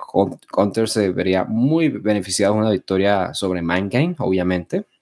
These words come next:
Y Mankind claramente en esta nueva etapa de Babyface nos ha demostrado de que no importa que pierda, ¿sabes? Es alguien que no está perdiendo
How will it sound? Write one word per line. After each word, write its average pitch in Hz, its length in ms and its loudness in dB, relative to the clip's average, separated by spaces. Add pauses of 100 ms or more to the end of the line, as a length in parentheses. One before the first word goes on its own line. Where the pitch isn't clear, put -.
(640)
Y 113 160 0
Mankind 117 600 0
claramente 107 800 2
en 95 60 2
esta 92 220 -2
nueva 104 160 0
etapa 110 260 0
de 95 80 2
Babyface 101 580 0
nos 95 160 -2
ha 98 60 2
demostrado 107 380 2
de 110 100 4
que - 120 -4 (460)
no 113 100 2
importa 110 300 2
que 98 80 -6
pierda, 95 480 -2
¿sabes? 101 300 0
Es 95 140 0
alguien 101 200 0
que 101 140 0
no 92 100 0
está 92 380 0 (380)
perdiendo 95 800 0